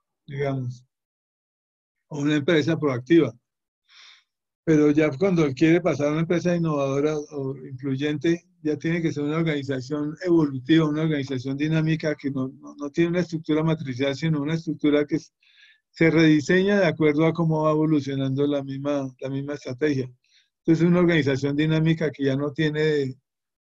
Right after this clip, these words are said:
ya los roles son, me he dicho, el, el, casi que el, el plan se escribe cada seis meses porque la,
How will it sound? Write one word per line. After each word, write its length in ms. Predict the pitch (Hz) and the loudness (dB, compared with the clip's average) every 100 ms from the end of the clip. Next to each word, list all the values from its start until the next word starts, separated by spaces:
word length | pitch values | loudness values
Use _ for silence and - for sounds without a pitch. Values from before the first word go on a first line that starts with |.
| _ | _
ya 120 | 160 | 4
los 200 | 160 170 | 6 6
roles 380 | 160 170 165 175 | 6 6 6 6
son, 720 | 175 165 165 165 165 165 156 _ _ _ _ _ _ _ _ | 4 2 2 2 2 0 -4 _ _ _ _ _ _ _ _
me 100 | 160 | 0
he 60 | 165 | 2
dicho, 140 | 165 | 4
el, 320 | 151 143 151 | 2 2 -2
el, 200 | 156 147 | 0 -2
casi 280 | 143 160 185 | 0 0 0
que 120 | 185 | 2
el, 240 | 175 147 147 | 2 2 0
el 160 | 160 | -6
plan 260 | - 175 196 | 0 0 2
se 140 | 185 | 0
escribe 400 | 165 - 165 165 | -2 4 6 6
cada 200 | 165 165 | 4 0
seis 220 | 165 170 165 | 2 4 4
meses 320 | 165 151 160 | 2 2 0
porque 300 | 165 143 143 | 0 -2 -2
la, 180 | 139 | -2